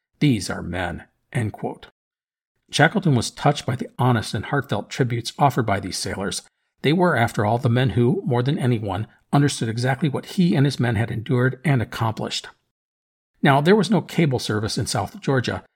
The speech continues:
so word of Shackleton's return could not be sent out to the rest of the world. Still, the boss would learn two major things. First, he would find out about the Great War. Millions were already dead. It staggered him and the others to hear the news.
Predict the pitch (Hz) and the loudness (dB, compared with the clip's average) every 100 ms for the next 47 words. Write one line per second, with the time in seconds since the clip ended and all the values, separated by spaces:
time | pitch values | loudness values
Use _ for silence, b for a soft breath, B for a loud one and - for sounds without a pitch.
0 | _ - 113 120 127 127 - 117 131 117 | _ -2 0 4 4 4 2 2 0 -2
1 | 110 - - 104 120 131 135 151 - - | -4 -4 -2 0 0 0 0 0 -2 0
2 | 131 120 117 107 95 85 - 90 90 120 | 2 2 0 -2 -4 -6 -8 -10 -4 0
3 | 113 92 - _ _ _ _ - 175 175 | 0 -2 -10 _ _ _ _ -2 2 4
4 | 156 170 190 - 147 135 113 - 156 127 | 4 2 2 2 2 2 0 0 0 2
5 | 110 98 - 131 104 87 - - b _ | 0 -6 -6 -4 -4 -4 -8 -8 b _
6 | _ _ _ 165 202 - 180 185 180 165 | _ _ _ 2 2 2 2 2 2 2
7 | 151 151 131 131 127 127 - 208 - 98 | 2 2 0 -2 -2 -4 -2 -2 -4 -2
8 | 95 90 - _ _ _ _ 135 123 104 | -2 -4 -14 _ _ _ _ 4 6 4
9 | 95 107 101 98 98 - 120 107 135 - | 0 -4 -2 -4 -6 -4 -2 -2 -4 -10
10 | _ - - - 120 110 104 117 107 110 | _ -10 -8 0 2 2 0 0 -2 -2
11 | 107 110 95 - 110 95 101 113 120 95 | -2 -2 -4 -6 -8 -6 -2 0 0 -2
12 | - | -10